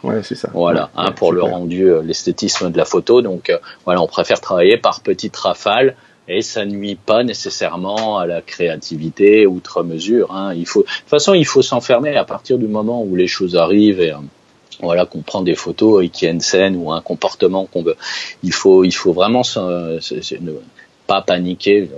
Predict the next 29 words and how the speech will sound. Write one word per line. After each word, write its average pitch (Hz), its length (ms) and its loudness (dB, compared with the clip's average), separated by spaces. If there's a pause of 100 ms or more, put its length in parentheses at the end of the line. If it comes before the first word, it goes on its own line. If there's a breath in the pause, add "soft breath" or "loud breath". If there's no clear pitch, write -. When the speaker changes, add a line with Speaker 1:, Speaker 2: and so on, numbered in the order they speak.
(160)
Speaker 2:
Je 80 60 -12
veux 76 60 -8
dire, 92 140 -8 (160)
on 85 80 -8
apprend 87 280 -6
ça - 160 2
aussi 92 340 0
avec, 82 380 0
euh, 78 340 0
avec 85 300 -2
les 82 180 0
années, 101 300 2
mais, 92 200 0
euh, 82 140 -2
techniquement, 95 840 -4
euh, - 20 -8 (340 loud breath)
essayer 85 460 2
de 95 140 -2
faire, 95 360 4
euh, 78 520 -4
les 78 160 -4
choses 117 440 2 (240)
au 110 140 4
mieux, 107 340 4
les 95 280 0
assurer, 113 600 2 (300 loud breath)
mais 85 200 -8
aussi - 300 -12
derrière 80 600 -2